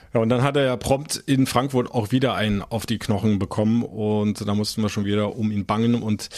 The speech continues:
ist ja dann hinten raus auch noch ausgewechselt worden. Ich bin sicher, wenn's irgendwie geht, wird er auch im Heimspiel gegen Stuttgart wieder auf dem Platz stehen und das Gleiche gilt auch für André Duda. Bei ihm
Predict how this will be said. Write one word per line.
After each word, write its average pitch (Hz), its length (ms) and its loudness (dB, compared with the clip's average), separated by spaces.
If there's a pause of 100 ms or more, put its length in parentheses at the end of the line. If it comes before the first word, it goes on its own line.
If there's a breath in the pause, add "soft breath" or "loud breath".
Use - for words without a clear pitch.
(280 loud breath)
ist 117 200 0
ja 120 80 4
dann 107 260 2
hinten 113 220 0
raus 107 260 0
auch 95 160 -6
noch 101 120 -2
ausgewechselt 131 760 0
worden. 156 460 2 (720 loud breath)
Ich 143 120 2
bin 170 120 2
sicher, 175 460 2 (180)
wenn's 156 280 2
irgendwie 156 320 2
geht, 147 320 2
wird 147 180 2
er 143 140 2
auch 127 260 2
im 123 120 4
Heimspiel 123 360 0
gegen 113 140 4
Stuttgart 123 420 0
wieder 113 160 2
auf 101 160 -4
dem 107 140 0
Platz 127 300 0
stehen 139 420 0 (120)
und 120 340 0
das 117 160 -2
Gleiche 120 380 0
gilt 113 360 -2
auch 120 140 0
für - 280 -2
André 110 380 -2
Duda. 107 440 0
Bei 110 280 -4
ihm 123 280 0